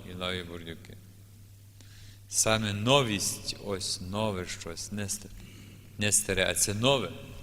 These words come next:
І це нове, це Божа воля, тому що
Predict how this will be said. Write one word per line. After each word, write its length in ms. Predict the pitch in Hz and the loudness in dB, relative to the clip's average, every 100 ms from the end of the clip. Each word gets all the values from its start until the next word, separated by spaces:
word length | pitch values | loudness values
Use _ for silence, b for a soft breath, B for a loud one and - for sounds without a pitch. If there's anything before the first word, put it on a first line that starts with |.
| B B B B B B - | B B B B B B -4
І 60 | |
це 200 | - 117 | 2 2
нове, 300 | 110 165 185 | 4 6 6
це 180 | 151 120 | 4 2
Божа 300 | 104 110 110 | 4 2 2
воля, 320 | 95 90 80 - | -2 -2 -4 -6
тому 200 | 92 95 | -6 -4
що 380 | - - 92 80 | -4 -2 -2 -2